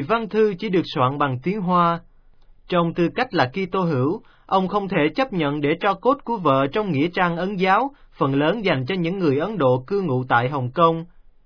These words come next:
Nhưng ông cũng không thể xin được chỗ trong nghĩa trang Kitô giáo hiếm hoi tại lãnh thổ này, vì giáo hội Tin Lành của ông không được chính quyền nhìn nhận.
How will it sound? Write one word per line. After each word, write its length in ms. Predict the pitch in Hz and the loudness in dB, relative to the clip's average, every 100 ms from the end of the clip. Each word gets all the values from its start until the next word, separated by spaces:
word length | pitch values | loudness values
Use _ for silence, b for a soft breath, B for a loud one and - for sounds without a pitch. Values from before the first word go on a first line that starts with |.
| _ - - - | _ -20 -20 -6
Nhưng 200 | 170 170 | -2 0
ông 240 | 180 170 170 | 2 0 0
cũng 160 | 151 | -2
không 180 | 214 202 | -2 -4
thể 220 | 175 143 | 0 0
xin 220 | 175 220 | -2 -2
được 140 | 180 156 | 0 0
chỗ 240 | - 131 180 | 0 0 2
trong 180 | 220 202 | -2 -2
nghĩa 160 | 139 160 | 0 0
trang 280 | 202 190 | 0 -2
Kitô 280 | 175 185 180 | -4 -4 -2
giáo 260 | 170 175 214 | 2 2 2
hiếm 240 | 196 240 | -2 -6
hoi 260 | 220 190 185 | 0 0 0
tại 220 | 143 - | 0 0
lãnh 200 | 127 139 | 0 -4
thổ 180 | 143 151 | -4 -2
này, 360 | 175 139 127 - - - - - 147 | 0 0 -2 -8 -16 -20 -20 -6 0
vì 80 | 139 | 0
giáo 200 | 190 208 | 2 2
hội 200 | 131 131 | 0 0
Tin 140 | 180 165 | -2 2
Lành 280 | 151 123 | 2 0
của 120 | 127 190 | -2 2
ông 260 | 175 165 b b | 2 0 b b
không 240 | - 226 | -4 0
được 120 | 165 - | 0 0
chính 160 | 214 226 | -6 -2
quyền 300 | 170 143 131 | 0 0 -2
nhìn 220 | 131 127 | -2 -2
nhận. 340 | 120 117 123 | -2 -4 -6